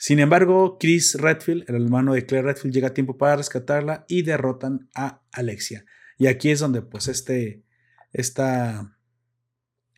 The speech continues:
línea de virus termina y por fin son derrotados los Ashford, dejando como a Spencer el único, precisamente, enemigo a vencer. Aquí también descubrimos que Wesker sigue vivo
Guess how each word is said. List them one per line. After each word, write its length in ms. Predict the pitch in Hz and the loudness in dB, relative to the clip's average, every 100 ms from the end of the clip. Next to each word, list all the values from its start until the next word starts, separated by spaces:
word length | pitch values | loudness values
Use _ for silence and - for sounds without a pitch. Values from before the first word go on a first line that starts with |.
| - | 4
línea 260 | 135 147 | 6 8
de 80 | 139 | 6
virus 260 | 139 151 - | 4 0 -2
termina 460 | 127 139 160 175 170 | -2 0 2 0 -2
y 100 | 127 | -4
por 160 | 120 | -4
fin 180 | 127 131 | 0 0
son 160 | 139 127 | 0 0
derrotados 640 | 117 107 120 120 120 - - | 0 -2 -4 -4 -6 -10 -10
los 280 | 110 - - | -8 -10 -6
Ashford, 480 | 123 120 - 104 - _ _ _ - | -4 -4 -6 -14 -16 _ _ _ -2
dejando 400 | 123 147 156 160 | 0 2 2 0
como 180 | 165 175 | 0 0
a 40 | |
Spencer 720 | 170 185 165 156 170 - _ _ _ _ - | 0 0 0 -2 -4 -6 _ _ _ _ -2
el 180 | 120 | 2
único, 640 | 131 143 135 135 127 120 107 | 4 4 2 2 2 0 -2
precisamente, 1200 | 117 117 - 120 117 117 120 110 107 101 - - | -6 -6 -4 -2 -2 -4 -6 -6 -8 -12 -10 -2
enemigo 360 | 123 123 131 127 | 2 4 4 2
a 40 | |
vencer. 440 | 113 104 104 - _ _ _ _ - | -2 -6 -10 -14 _ _ _ _ -6
Aquí 200 | 139 143 | -2 2
también 240 | 131 175 175 | 4 4 2
descubrimos 580 | - 151 151 156 151 - | 0 0 0 0 -4 0
que 160 | 139 | 2
Wesker 400 | 127 139 - 139 | 4 2 0 -4
sigue 260 | - 147 151 | -2 -2 0
vivo 400 | 165 143 170 | 0 -2 -6